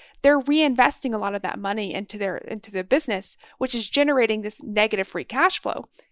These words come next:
The end result of that is actually astounding growth rates in a way that we didn't see with Amazon back in two thousand and two.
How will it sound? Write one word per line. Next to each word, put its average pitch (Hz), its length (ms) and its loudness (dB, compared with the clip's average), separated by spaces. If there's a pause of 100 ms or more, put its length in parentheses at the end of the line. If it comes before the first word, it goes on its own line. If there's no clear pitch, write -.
The 240 200 0
end 392 240 4
result 277 400 2
of 226 80 -2
that 196 280 -2
is 269 120 -6
actually 320 540 -2 (280)
astounding 311 800 4
growth 285 340 6
rates 175 280 -2
in 240 80 2
a 262 60 6
way 277 140 6
that 285 120 4
we 247 100 -2
didn't 277 400 2
see 403 220 4
with 294 160 4
Amazon 180 420 0
back 190 280 0
in 208 120 -8
two 208 160 -8
thousand 185 320 -4
and - 120 -10
two. - 220 -6